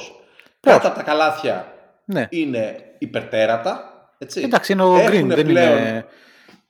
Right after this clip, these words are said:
Speaker 2: έχουνε
Speaker 1: ε, ποιος;
Speaker 2: πλέον αμυντικούς, τι;
Speaker 1: Είναι ο Draymond Green εκεί, είναι ο Looney που κάνει, που κάνει τρομερή σειρά την πρώτη, πολύ καλός.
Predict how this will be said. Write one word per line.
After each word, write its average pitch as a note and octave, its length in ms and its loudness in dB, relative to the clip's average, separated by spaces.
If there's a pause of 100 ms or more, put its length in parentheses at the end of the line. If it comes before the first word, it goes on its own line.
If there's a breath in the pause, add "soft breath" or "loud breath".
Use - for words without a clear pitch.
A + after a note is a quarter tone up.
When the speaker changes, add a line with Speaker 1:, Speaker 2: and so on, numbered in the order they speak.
Speaker 2:
έχουνε F#3+ 360 0
Speaker 1:
ε, E3 40 2
ποιος; B2+ 120 4
Speaker 2:
πλέον E3 360 0
αμυντικούς, C#3 1080 -6
τι; C3 180 -8 (840)
Speaker 1:
Είναι C4+ 280 2
ο B3+ 100 0
Draymond A#3+ 360 0
Green A#3+ 140 0
εκεί, A3+ 460 -2 (100)
είναι A3 200 0
ο - 100 4
Looney F#3 220 2
που D3+ 60 -8
κάνει, F3 240 2
που D#3+ 180 -2
κάνει F3 180 -2
τρομερή E3 300 0
σειρά B2 260 2
την A2+ 80 -6
πρώτη, C3+ 320 -2
πολύ C#3 260 -2
καλός. C3+ 440 0